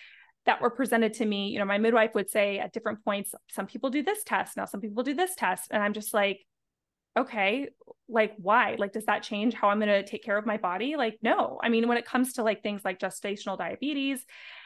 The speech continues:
there's a lot of controversy about that as well. And I'm like, "I already eat in a way that would help balance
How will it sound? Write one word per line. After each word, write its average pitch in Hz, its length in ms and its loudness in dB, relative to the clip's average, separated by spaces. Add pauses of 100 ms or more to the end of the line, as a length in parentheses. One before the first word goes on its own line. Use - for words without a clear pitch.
(320)
there's 262 120 2
a 320 40 4
lot 285 100 8
of 226 40 2
controversy 240 520 2
about 208 240 0
that 233 220 6
as 214 140 -4
well. 214 240 4
And 208 100 2
I'm 196 80 -2
like, 196 240 -4 (460)
"I 220 200 6
already 254 420 6 (100)
eat 240 140 -2
in 226 80 2
a 208 60 4
way 196 240 0
that 202 200 2
would 196 140 0
help 190 320 -2
balance 196 460 -2